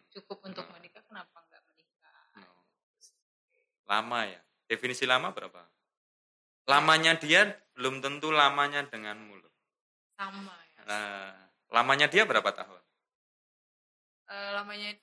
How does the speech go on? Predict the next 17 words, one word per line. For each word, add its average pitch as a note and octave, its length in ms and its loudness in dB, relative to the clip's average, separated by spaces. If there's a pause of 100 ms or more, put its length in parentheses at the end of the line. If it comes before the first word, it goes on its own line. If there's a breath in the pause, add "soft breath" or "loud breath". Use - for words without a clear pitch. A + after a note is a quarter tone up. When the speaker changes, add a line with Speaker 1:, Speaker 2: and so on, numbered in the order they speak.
(140)
Speaker 1:
kita A#3 220 -4
tuh - 80 -12
sa-, B3 320 -2
saat A3+ 260 -4
ini B3 140 -6
sih C#4 160 -10
udah A3+ 140 0
enam F#3+ 160 -8
tahun. F#3 340 -12 (340)
Speaker 2:
Sudah B2 240 0
bersepakat A#2+ 540 -2
belum F#2+ 300 -14
bahwa F#2+ 180 -2
enam G2 240 -6
tahun G2+ 220 -2
itu G2+ 100 -10
lama? F2+ 300 -10